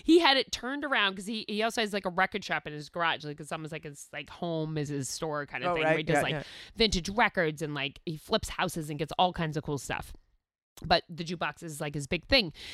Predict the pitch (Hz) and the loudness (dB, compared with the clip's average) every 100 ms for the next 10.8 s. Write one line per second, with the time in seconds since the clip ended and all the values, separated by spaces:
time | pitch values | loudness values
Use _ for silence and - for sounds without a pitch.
0 | - - - 233 226 208 180 302 - 220 | -14 -6 2 4 6 4 4 2 4 2
1 | 208 202 208 - - 302 302 - - 202 | 4 4 2 0 0 2 2 -2 0 2
2 | 190 190 185 180 175 - 269 285 196 170 | 4 2 0 0 -2 -4 0 0 2 0
3 | 170 190 185 180 - 277 262 190 196 - | 2 2 0 -4 4 6 6 4 2 4
4 | 226 214 233 233 202 190 - 196 208 226 | 6 6 4 2 2 0 0 0 2 4
5 | 208 185 190 175 160 160 180 190 160 147 | 4 4 2 2 0 2 0 0 -4 -6
6 | 127 - - - - 165 - 190 - - | -6 -8 -16 -20 -12 -12 -8 -8 -6 -6
7 | - - 240 233 277 330 285 311 - 254 | -2 6 8 10 6 6 0 0 2 4
8 | 254 208 175 220 254 202 185 175 196 190 | 6 4 6 8 10 8 6 6 6 6
9 | 185 - 202 190 180 190 170 - _ _ | 6 6 6 8 6 4 2 -8 _ _
10 | 202 - 214 180 190 190 185 180 | -8 2 4 4 2 4 2 2